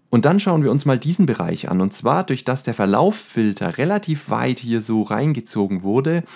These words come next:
ist mir hier die Mitte so ein bisschen abhanden gekommen, die ist mir zu dunkel geworden. Dann würde ich hier einfach das radiale Werkzeug nehmen, würde hier so ein Oval aufziehen, das legen wir dann so rein,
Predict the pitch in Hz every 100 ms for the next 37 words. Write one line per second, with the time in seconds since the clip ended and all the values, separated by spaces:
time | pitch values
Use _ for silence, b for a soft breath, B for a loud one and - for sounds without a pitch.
0 | B B B 160 160 170 165 127 143 143
1 | 117 113 135 143 147 117 107 104 - 143
2 | 143 - 127 107 - 110 117 113 110 -
3 | 104 104 107 - 101 92 95 101 95 98
4 | 92 - 60 - - B - 190 220 156
5 | 147 85 117 117 107 - 104 104 101 143
6 | 120 104 147 - - 127 117 117 120 120
7 | 113 - B B B 107 113 107 117 101
8 | 90 90 - 85 90 107 131 - 110 110
9 | - - 117 113 104 95 - 98 110 107
10 | 95 92 - 110 117 107 107